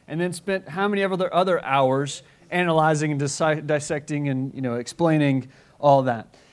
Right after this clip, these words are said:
And, and for years now, I, I assume, I didn't Google this, but s-, from the beginning of the college football playoffs, I think, best my memory is, uh, is that their, their slogan kind of leading up to this, 'cause it's two big games on Christmas and on New Year's Eve that they want everybody to watch, right?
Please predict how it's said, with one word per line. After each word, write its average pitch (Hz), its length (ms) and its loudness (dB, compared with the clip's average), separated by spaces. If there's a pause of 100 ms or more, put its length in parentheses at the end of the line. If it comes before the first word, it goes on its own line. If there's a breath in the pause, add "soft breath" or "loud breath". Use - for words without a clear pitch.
And, 185 200 2
and 180 200 0
for 185 80 2
years 202 360 4
now, 175 240 4
I, 170 180 2
I 151 220 -2
assume, 147 340 -4
I 127 60 -2
didn't 123 160 -6
Google 117 180 -6
this, 120 220 -6
but 131 140 0
s-, 131 180 -6
from 170 180 -2
the 160 80 0
beginning 185 560 2
of 160 220 2
the 151 120 2
college 165 340 0
football 147 220 0
playoffs, 147 360 2
I 123 80 -2
think, 139 280 -6
best 143 220 -6
my 143 120 -4
memory 123 340 -2
is, 120 200 -6 (420 soft breath)
uh, 143 280 4
is 151 140 -4
that 147 180 0
their, 208 260 6
their 190 180 0
slogan 185 720 2
kind 175 180 0
of 151 80 0
leading 226 380 0
up 220 260 -4 (100)
to 160 140 -4
this, 127 320 -4
'cause 135 160 -6
it's 170 180 -2
two 226 300 -2
big 185 500 2
games 185 420 -2
on 139 120 -8
Christmas 175 480 -8
and 160 100 -6
on 147 80 -6
New 165 60 -2
Year's 180 320 0
Eve 151 260 0 (300 soft breath)
that 139 100 -12
they 170 140 0
want 165 160 0
everybody 175 420 0
to 170 80 -2
watch, 131 300 -6
right? 143 180 -4